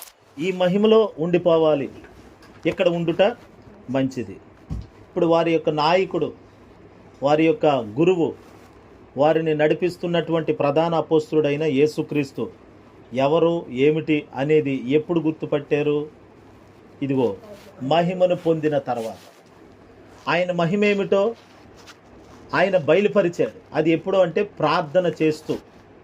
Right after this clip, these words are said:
ప్రార్థన చేయడానికి కొండ ఎక్కినప్పుడు ఆయన తన మహిమ బయలుపరిచాడు. తన మహిమను శిష్యులు కనులారా చూశారు. ఆ తె-, ఆయన ముఖము మారిపోయింది, ఆయన వస్త్రములు దగదగ మెరిసిపోతున్నాయి. ఏ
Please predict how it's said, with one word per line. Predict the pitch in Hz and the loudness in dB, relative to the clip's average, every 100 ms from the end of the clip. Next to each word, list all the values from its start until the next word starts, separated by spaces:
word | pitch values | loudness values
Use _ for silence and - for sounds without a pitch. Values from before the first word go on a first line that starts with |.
| - - - - - - - - | -20 -20 -20 -20 -20 -20 -12 -2
ప్రార్థన | 151 165 156 170 160 | 0 2 2 0 2
చేయడానికి | 160 165 165 165 | 2 2 -2 -2
కొండ | - 151 160 | -2 0 0
ఎక్కినప్పుడు | 151 151 143 - 165 - - - - - - - - | 0 -2 -2 -2 -4 -6 -20 -20 -20 -20 -20 -20 -6
ఆయన | 131 180 170 | 0 2 2
తన | 165 160 | -2 -4
మహిమ | 151 151 175 214 160 123 135 - - - | -2 -2 0 0 0 -2 -10 -18 -20 -8
బయలుపరిచాడు. | 117 190 240 262 170 135 - - _ - - - - - | 2 2 2 0 -2 -4 -16 -20 _ -20 -20 -20 -20 -8
తన | 151 170 | -4 -2
మహిమను | 156 156 240 247 175 160 | 0 0 4 2 2 -2
శిష్యులు | 175 185 180 - 233 | -4 -8 -8 -2 -2
కనులారా | 226 190 226 226 226 220 | 0 2 4 2 0 -4
చూశారు. | 202 - - - - - - | -12 -10 -12 -14 -20 -16 -6
ఆ | 147 | -4
తె-, | - 156 131 | -4 -6 -2
ఆయన | 165 175 | -2 -2
ముఖము | 160 156 160 233 214 185 196 233 - - - - - - | 0 0 2 2 2 -2 -2 -8 -20 -20 -20 -20 -20 -14
మారిపోయింది, | 120 135 165 233 247 240 233 143 117 - - _ - | -6 0 2 2 2 0 0 -4 -20 -20 -20 _ -8
ఆయన | 156 165 | -6 -2
వస్త్రములు | 156 147 - 214 202 | -2 -2 -4 -2 -4
దగదగ | 127 147 156 202 226 226 170 | -4 -6 -2 0 2 0 0
మెరిసిపోతున్నాయి. | 170 220 240 233 214 170 - - - - - - - 131 | -2 -4 -4 -4 -4 -6 -16 -20 -20 -20 -20 -20 -8 0
ఏ | 180 202 | 4 4